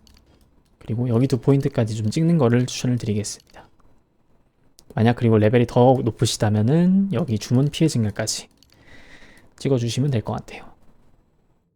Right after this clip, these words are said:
그리고 저희 빌드에서 대부분의 예산을 담당을 하고 있는 어둠의 저항입니다. 정신력 부여와 화염 피해 획득 부여 요렇게 구매를 해주시면 되는데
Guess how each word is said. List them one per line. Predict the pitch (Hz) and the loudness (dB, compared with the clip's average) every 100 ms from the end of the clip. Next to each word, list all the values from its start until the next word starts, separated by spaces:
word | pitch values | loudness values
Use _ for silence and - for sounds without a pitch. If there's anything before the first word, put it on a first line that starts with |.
| _ _ _ _ _ - - _ _ - _ | _ _ _ _ _ -20 -20 _ _ -20 _
그리고 | 135 135 135 | 0 2 2
저희 | 131 151 | 2 4
빌드에서 | 147 135 143 151 147 147 147 | 4 2 2 2 2 0 0
대부분의 | 123 131 160 160 120 | 0 0 2 2 2
예산을 | 120 139 131 120 | 2 0 0 0
담당을 | 113 110 110 127 | 2 2 2 0
하고 | 139 | 0
있는 | 117 104 160 214 _ _ _ _ _ - - - | 0 0 0 -2 _ _ _ _ _ -20 -18 -2
어둠의 | 113 117 110 104 | 2 4 4 2
저항입니다. | 104 101 98 107 - - - - - _ _ _ _ _ _ _ - - - _ _ _ _ _ | 0 -2 -2 -6 -12 -18 -20 -20 -20 _ _ _ _ _ _ _ -20 -20 -20 _ _ _ _ _
정신력 | - 127 156 180 170 160 | 0 2 4 4 4 2
부여와 | - 113 104 101 135 190 202 _ _ _ _ - | 2 4 4 4 2 2 0 _ _ _ _ -4
화염 | - 202 214 | 4 4 4
피해 | - 160 | 2 2
획득 | 165 - - | 2 -2 -8
부여 | - 101 120 | -4 -2 0
요렇게 | 135 160 180 | -2 2 2
구매를 | 131 123 131 | 4 2 2
해주시면 | 147 131 151 147 | 0 -2 -2 0
되는데 | 104 101 147 131 | 0 0 -2 -4